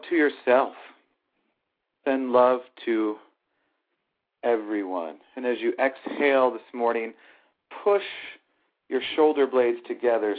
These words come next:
so that your chest is exposed and your heart is pushed out and is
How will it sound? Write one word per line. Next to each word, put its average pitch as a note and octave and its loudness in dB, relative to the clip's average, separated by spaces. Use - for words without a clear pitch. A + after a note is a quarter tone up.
so A2 0
that G2+ -2
your G#2 -4
chest A#2+ 0
is A2+ -4
exposed G#2 0
and G2+ -10
your F#2+ -6
heart G#2+ -2
is F#2 -4
pushed C3 -2
out A2+ 4
and G#2+ -14
is G2+ -10